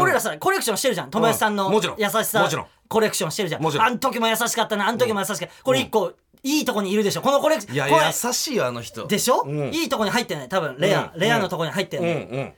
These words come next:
Speaker 2: うん。
Speaker 1: てか、おめえもやってんのかよ、マジで。
Speaker 2: もちろん。
Speaker 1: なんで俺だけ、
Speaker 2: 二回やってる。
Speaker 1: あ、俺より多いじゃねえか。<laughs> あ、お前、おい、マジで言ってる？え、マジで言ってる？
Speaker 2: おうおう。
Speaker 1: ちょ、え、それさ、
Speaker 2: うん。
Speaker 1: よく言わなかったの、俺に。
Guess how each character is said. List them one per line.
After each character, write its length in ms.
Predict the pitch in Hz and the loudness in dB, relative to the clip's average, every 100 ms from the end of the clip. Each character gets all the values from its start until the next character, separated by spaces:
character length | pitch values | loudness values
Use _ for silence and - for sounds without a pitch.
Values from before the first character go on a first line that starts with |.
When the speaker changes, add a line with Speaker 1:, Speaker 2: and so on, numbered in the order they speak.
| _ | _
Speaker 2:
う 40 | 254 | -12
ん。 60 | |
Speaker 1:
て 100 | 165 | -8
か、 100 | 151 | -4
お 80 | 156 | -2
め 120 | 170 | 0
え 20 | 480 | 2
も 60 | |
や 0 | 640 640 | 4 2
っ 40 | - 622 554 | 2 0 2
て 60 | |
ん 40 | - | 2
の 40 | |
か 80 | 233 | 2
よ、 60 | 208 | 0
マ 160 | 208 | 0
ジ 100 | 175 - | 0 0
で。 80 | |
Speaker 2:
も 80 | 170 | -2
ち 20 | - | -4
ろ 40 | |
ん。 20 | - - _ _ _ _ _ _ _ - - | -14 -20 _ _ _ _ _ _ _ -10 2
Speaker 1:
な 120 | 311 | 2
ん 20 | 698 640 | 2 4
で 120 | 359 | 4
俺 220 | 233 311 508 | 6 4 4
だ 40 | 508 494 480 480 440 | 2 4 4 4 0
け、 60 | 226 | -4
Speaker 2:
二 120 | 147 | 0
回 220 | 339 392 | 2 2
や 80 | 359 | 0
っ 20 | |
て 160 | - 143 | -4 -12
る。 120 | - | -12
Speaker 1:
あ、 40 | _ _ _ _ _ _ _ | _ _ _ _ _ _ _
俺 120 | 208 | 4
よ 80 | 330 587 640 | 6 6 6
り 60 | 480 | 6
多 200 | 320 370 | 6 6
い 60 | 311 | 6
じ 100 | 294 | 2
ゃ 60 | |
ね 220 | - 277 214 | 4 2 4
え 20 | |
か。 120 | 220 | 2
<laughs> 240 | - 349 - | 2 -2 4
あ、 480 | 233 262 - 262 254 | 6 6 8 6 8
お 60 | |
前、 140 | 285 247 | 6 6
お 20 | 240 320 302 330 480 349 453 220 214 | 2 -2 4 8 10 8 2 -2 4
い、 20 | |
マ 120 | 254 453 - 622 | 6 6 6 4
ジ 80 | 320 | 6
で 80 | |
言 80 | 269 | 4
っ 40 | - | 4
て 100 | 330 | 6
る？ 220 | 269 294 - 415 | 6 4 2 2
え、 100 | 311 | 6
マ 140 | 269 480 | 6 6
ジ 140 | 659 622 | 6 2
で 40 | |
言 80 | 330 | 2
っ 40 | - | 2
て 100 | 269 | 6
る？ 180 | 494 240 | 6 6
Speaker 2:
お 40 | |
う 40 | 202 | 4
お 120 | 165 | 0
う。 20 | - _ _ _ _ - | -4 _ _ _ _ -2
Speaker 1:
ち 100 | 349 | 0
ょ、 20 | |
え、 320 | 285 240 370 | 0 0 2
そ 140 | 339 403 | 4 4
れ 80 | |
さ、 300 | 359 370 226 175 | 6 6 6 2
Speaker 2:
う 40 | |
ん。 40 | 180 466 440 339 | 0 0 -2 4
Speaker 1:
よ 140 | 370 - | 4 6
く 60 | |
言 140 | 339 302 | 4 6
わ 120 | 359 | 6
な 60 | 330 | 4
か 80 | |
っ 60 | 247 | 2
た 100 | 233 | 2
の、 120 | 208 | 4
俺 160 | 208 196 | 4 4
に。 260 | 185 175 | 2 -2